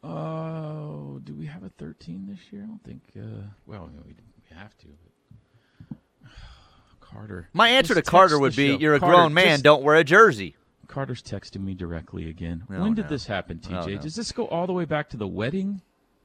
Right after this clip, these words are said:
Speaker 1: When did I give Carter my cell phone?
Speaker 2: I don't know. He's had it for years.
Speaker 1: He was, t-, I know he has.
Speaker 2: You've
Speaker 1: He
Speaker 2: gotta
Speaker 1: was
Speaker 2: change
Speaker 1: texting
Speaker 2: your
Speaker 1: me
Speaker 2: number.
Speaker 1: yesterday. He t-, well, let me see what he texted me yesterday.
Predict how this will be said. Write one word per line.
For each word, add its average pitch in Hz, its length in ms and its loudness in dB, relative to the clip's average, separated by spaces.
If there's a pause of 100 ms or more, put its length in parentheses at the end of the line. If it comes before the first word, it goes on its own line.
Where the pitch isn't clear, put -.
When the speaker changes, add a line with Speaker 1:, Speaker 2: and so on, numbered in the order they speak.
(100)
Speaker 1:
When 196 160 0
did 214 140 0
I 208 120 0
give 170 200 -2
Carter 139 300 -2
my 101 120 -2
cell 92 240 -6
phone? 82 280 -10
Speaker 2:
I 381 180 -8
don't 117 240 -2
know. 127 160 -2
He's 247 140 -4
had 226 160 0
it 262 100 -2
for - 80 -12
years. 240 600 -4
Speaker 1:
He 180 200 -4
was, 226 220 -2
t-, - 120 -16
I 160 120 -6
know 214 220 -4
he 202 100 -6
has. 113 100 -6
Speaker 2:
You've 139 120 -4
Speaker 1:
He 151 40 0
Speaker 2:
gotta 208 160 6
Speaker 1:
was 233 80 -2
Speaker 2:
change 196 260 2
Speaker 1:
texting 208 40 0
Speaker 2:
your 233 80 4
Speaker 1:
me 220 60 2
Speaker 2:
number. 240 260 4
Speaker 1:
yesterday. 120 200 2 (720)
He - 60 -20 (160)
t-, - 60 -20
well, 165 220 -8
let 170 120 -8
me 165 80 -6
see - 160 -10
what 104 100 -8
he 95 60 -10
texted 95 400 -14
me 92 120 -12
yesterday. 92 460 -14